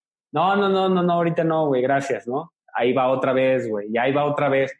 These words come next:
O sea, ¿por qué esta sensación como de no hacerle caso a esa intuición, güey? ¿Qué es lo que te generó que te esperaras tanto tiempo, güey? O sea, hasta que pasó algo,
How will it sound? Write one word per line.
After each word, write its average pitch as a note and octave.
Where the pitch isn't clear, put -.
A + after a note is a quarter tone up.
O C#3
sea, D3+
¿por D3+
qué E3+
esta F#3
sensación D3
como E3
de B2+
no C3
hacerle C#3+
caso C3+
a -
esa C3+
intuición, A2+
güey? G#2+
¿Qué D3
es D#3
lo E3+
que D#3+
te C#3
generó C3
que C#3
te C3+
esperaras B2+
tanto C3
tiempo, C3
güey? G#2+
O G#2+
sea, B2
hasta B2+
que -
pasó D#3
algo, E3